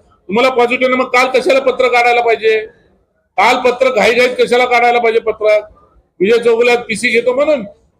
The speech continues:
झोपडपट्टीचे. आणि सकारात्मक कुठल्याही द-, दृष्टिकोन नजरेसमोर नाही आणला तर आमरण उपोषण हे ठरलेलं आहे आणि ठरलेलं आहे. आता प्रकल्पग्रस्तांचं पण काल पत्र काढलंय, गरजेपोटी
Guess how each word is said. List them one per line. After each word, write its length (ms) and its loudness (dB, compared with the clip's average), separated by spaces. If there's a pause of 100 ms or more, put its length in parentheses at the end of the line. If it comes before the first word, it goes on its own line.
(280)
झोपडपट्टीचे. 640 0 (880)
आणि 140 0
सकारात्मक 640 -2
कुठल्याही 400 0
द-, 120 -2
दृष्टिकोन 560 -2
नजरेसमोर 500 -2
नाही 200 0
आणला 220 0
तर 180 0 (480)
आमरण 600 2
उपोषण 440 -2
हे 120 -2
ठरलेलं 680 -2
आहे 180 2
आणि 120 -2
ठरलेलं 400 -2
आहे. 260 -12 (140)
आता 140 0
प्रकल्पग्रस्तांचं 840 0
पण 160 -2
काल 160 0
पत्र 300 -4
काढलंय, 260 -2
गरजेपोटी 640 -4